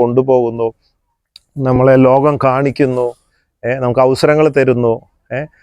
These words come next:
അപ്പൊ എപ്പോഴും അത് ഓർക്കും, നമുക്ക് ആ ഒരു നന്ദിയും ഒക്കെ ഒരു രസാണ്. ചില സമയത്ത് ചില parents ഒക്കെ പൈസയ്ക്ക് അനുസരിച്ച്, പക്ഷെ പൈസ ഉണ്ടെങ്കിലും ചെലവാക്കാതെ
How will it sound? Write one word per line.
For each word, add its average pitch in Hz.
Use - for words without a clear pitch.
അപ്പൊ 156
എപ്പോഴും 185
അത് 180
ഓർക്കും, 165
നമുക്ക് 147
ആ 151
ഒരു 147
നന്ദിയും 143
ഒക്കെ 147
ഒരു 180
രസാണ്. 135
ചില 135
സമയത്ത് 160
ചില 160
parents 156
ഒക്കെ 165
പൈസയ്ക്ക് 131
അനുസരിച്ച്, 170
പക്ഷെ 131
പൈസ 131
ഉണ്ടെങ്കിലും 160
ചെലവാക്കാതെ 151